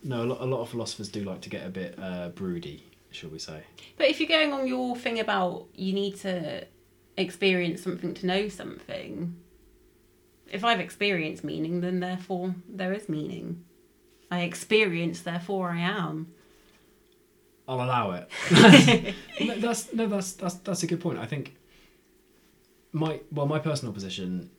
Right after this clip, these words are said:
Speaker 1: is that you can make your own meaning, and even if there were some sort of cosmically ordained meaning, one that you made for yourself wouldn't be less valuable than that. Like, you, you can decide that that's the one that you want and that's important to you. Um,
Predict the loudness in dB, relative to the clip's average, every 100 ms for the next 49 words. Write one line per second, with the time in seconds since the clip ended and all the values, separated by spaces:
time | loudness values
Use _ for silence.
0 | _ _ -10 -6 -6 -6 -8 -6 -6 -6
1 | -8 -8 -8 -6 -8 -8 -10 -8 -6 -6
2 | -6 -6 -6 -8 -10 -8 -8 -8 -10 -8
3 | -10 -8 -8 -6 -6 -8 -8 -12 -14 -12
4 | -10 -10 -10 -8 -8 -8 -8 -8 -8 -8
5 | -10 -12 -16 -20 _ _ -12 -6 -6 -4
6 | -4 -4 -6 -8 -8 -6 -8 -8 -10 -10
7 | -10 -8 -8 -8 -8 -6 -6 -6 -8 -6
8 | -6 -6 -10 -14 -12 -12 -10 -8 -8 -8
9 | -8 -6 -8 -8 -8 -8 -8 -10 -12 -10
10 | -12 -12 -12 -12 -14 -12 -12 -12 -16 -16
11 | _ _ _ _ -8 -6 -6 -8 -10 -10
12 | -10 -8 -10 -10 -14 -14 -14 -14 -18 -20
13 | -14 -14 -14